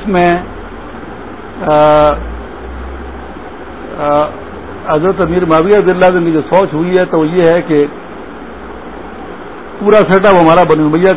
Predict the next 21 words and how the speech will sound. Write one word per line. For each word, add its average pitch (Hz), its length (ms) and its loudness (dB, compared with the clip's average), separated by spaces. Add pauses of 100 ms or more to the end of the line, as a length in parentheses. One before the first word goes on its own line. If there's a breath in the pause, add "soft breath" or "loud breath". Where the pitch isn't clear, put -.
کا 165 60 2
ہے، 156 220 4
سارے 165 240 4
جنرل، 151 520 2
افسر، 156 340 2 (280)
ملازمین، 151 680 2
سارے 165 280 4
کے 151 100 -2 (120)
سارے، 151 280 4
پوری 202 200 -2
حکومت 143 300 0
بیس 170 380 -4
سال 165 180 6
چلی 139 200 -2
ہوئی، 95 160 -6 (3750)
تو 156 120 4
ہمارے 156 300 6
لوگ، 180 320 6
ہمارا 151 280 4
بیٹا، 156 340 4
یہ 190 80 2